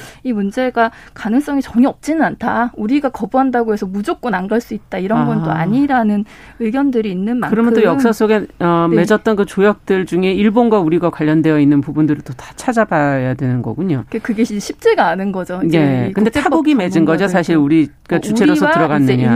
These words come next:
Speaker 1: 일본국 사이의 양국 간의 조약일 수도 있지만 다국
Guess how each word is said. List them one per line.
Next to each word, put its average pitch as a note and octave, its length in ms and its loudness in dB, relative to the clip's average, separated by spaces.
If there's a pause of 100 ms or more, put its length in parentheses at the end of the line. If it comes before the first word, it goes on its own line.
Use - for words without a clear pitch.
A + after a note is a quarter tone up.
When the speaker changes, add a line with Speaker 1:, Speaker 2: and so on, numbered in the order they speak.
Speaker 1:
일본국 A#3+ 640 -2
사이의 B3 520 0
양국 F#3+ 380 -4
간의 A#3+ 320 0
조약일 G3 380 -4
수도 - 220 -12
있지만 G#3 500 -6 (220)
다국 - 420 -6